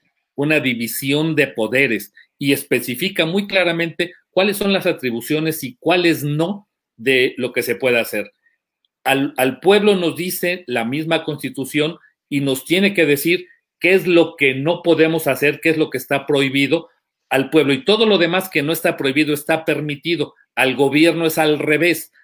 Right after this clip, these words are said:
La Constitución y las leyes les dan las facultades expresas para hacerlo. Y todo lo que no esté en esas leyes y en la Constitución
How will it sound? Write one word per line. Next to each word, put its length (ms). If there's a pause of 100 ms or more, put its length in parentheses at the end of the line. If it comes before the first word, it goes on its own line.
(180)
La 240
Constitución 640
y 60
las 200
leyes 400 (200)
les 320
dan 260
las 200
facultades 840
expresas 720
para 220
hacerlo. 460 (260)
Y 200
todo 240
lo 160
que 100
no 100
esté 260
en 100
esas 260
leyes 480
y 60
en 100
la 140
Constitución 800